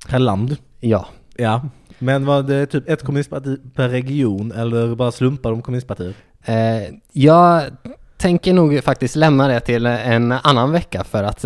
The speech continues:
Speaker 1: Oh.
Speaker 2: det är inte bara den här, just det här valet som har, eh, många kommunistpartier
Speaker 1: Så
Speaker 2: i Indien.
Speaker 1: vi kommer alltså att tema kommunistpartier i Indien någon, någon gång?
Speaker 2: Någon gång.
Speaker 1: Oh, vilken teaser!
Speaker 2: Mm.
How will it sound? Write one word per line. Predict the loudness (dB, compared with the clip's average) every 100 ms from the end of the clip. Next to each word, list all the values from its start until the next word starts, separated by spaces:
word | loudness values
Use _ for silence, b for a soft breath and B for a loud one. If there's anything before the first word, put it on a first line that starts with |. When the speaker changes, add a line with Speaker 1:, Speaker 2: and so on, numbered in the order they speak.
| 2
Speaker 1:
Oh. | 6 10
Speaker 2:
det | 10
är |
inte | 8 8
bara | 8 8 6
den | 4 2
här, | 2 0 0 -4
just | -6 -4 -4
det |
här | 0 2
valet | 4 4 2 -4
som | -2 -2 0
har, | -2 -2 -2 -4 -10 b b b 0
eh, | 2 6
många | 6 6 2 2
kommunistpartier | 4 4 4 0 -2 -2 -2 -2
Speaker 1:
Så | 0 0
Speaker 2:
i |
Indien. | 2 2 2 0 0 -2
Speaker 1:
vi | -2
kommer | 0 2
alltså | 2 0
att | -4 -2
tema | 0 2 0
kommunistpartier | 0 0 0 -2 -4 0 0 0
i | -2
Indien | -2 0 2
någon, | 0 -2 -4
någon | -4 -2
gång? | -4 -6 b -8
Speaker 2:
Någon | 4 6 6
gång. | 4 0 -4
Speaker 1:
Oh, | 0 2 2
vilken | 2 -2
teaser! | -2 -4 -2 2 2 0 -8
Speaker 2:
Mm. | 2 4 4